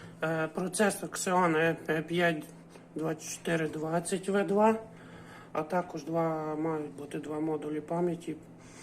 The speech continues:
D D R три по чотири гігабайти. Серверних, так. На даний момент проходить розпродаж на AliExpress, і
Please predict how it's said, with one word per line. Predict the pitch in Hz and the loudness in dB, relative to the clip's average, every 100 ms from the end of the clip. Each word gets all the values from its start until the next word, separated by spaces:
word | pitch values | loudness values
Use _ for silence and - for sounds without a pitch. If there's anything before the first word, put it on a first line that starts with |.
| - 147 | -12 -8
D | 147 156 | -6 -2
D | |
R | 156 156 - | -2 -2 -4
три | 165 175 175 - - - - - - - - - - - | -4 0 -2 -4 -18 -20 -20 -20 -20 -20 -20 -20 -16 -4
по | 156 | -4
чотири | 151 - 151 151 | -4 -10 -8 -6
гігабайти. | 147 151 151 147 139 - - - - - - - - - - - - - - - - - - - | -6 -6 -6 -8 -8 -10 -12 -14 -14 -16 -20 -20 -20 -20 -20 -20 -20 -20 -20 -20 -20 -20 -20 -16
Серверних, | - - 160 156 143 160 160 143 - - - - - | -12 -4 0 0 -2 -4 -4 -4 -8 -12 -14 -16 -12
так. | 139 - - - - - - - - - - - - - - - - - - | -10 -10 -14 -12 -12 -12 -18 -20 -20 -20 -20 -20 -20 -20 -20 -20 -20 -16 -4
На | 165 | -4
даний | 170 220 220 | 0 4 6
момент | 185 175 196 190 - - - - - - - - - - - - | 4 4 2 0 -4 -14 -16 -20 -20 -20 -20 -20 -18 -16 -12 -6
проходить | 156 175 180 170 165 | -4 0 -2 -2 -6
розпродаж | 160 160 165 170 160 160 | -8 -8 -4 -4 -2 -4
на | 160 | -2
AliExpress, | 165 160 156 - - 175 190 - - - - - - - - | 0 0 -2 -6 0 2 2 -2 -12 -20 -20 -18 -18 -12 -2
і | 165 160 160 | 2 2 0